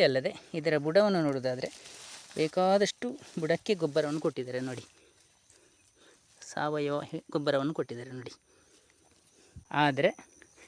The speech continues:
ಕಳೆಯನ್ನು ಪದೇ ಪದೇ ತೆಗ್ದ ಕಾರಣ ಇಲ್ಲಿ ಹುಲ್ಲು ಮಾತ್ರ ಬಂದಿದೆ, ಬರಡು ಹುಲ್ಲು ಅಂತ ಹೇಳ್ಬೋದು ಇದಕ್ಕೆ. ಪ್ರಕೃತಿಯಲ್ಲಿ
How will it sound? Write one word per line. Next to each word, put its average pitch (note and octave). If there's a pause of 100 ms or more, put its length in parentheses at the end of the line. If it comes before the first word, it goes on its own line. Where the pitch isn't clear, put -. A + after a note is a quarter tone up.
(240)
ಕಳೆಯನ್ನು G#3
ಪದೇ D#3+
ಪದೇ D3
ತೆಗ್ದ E3 (120)
ಕಾರಣ D3+ (460)
ಇಲ್ಲಿ F3+
ಹುಲ್ಲು A#3
ಮಾತ್ರ F#3
ಬಂದಿದೆ, B2+ (260)
ಬರಡು E3+
ಹುಲ್ಲು D3
ಅಂತ D3
ಹೇಳ್ಬೋದು B2
ಇದಕ್ಕೆ. B2+ (680)
ಪ್ರಕೃತಿಯಲ್ಲಿ G3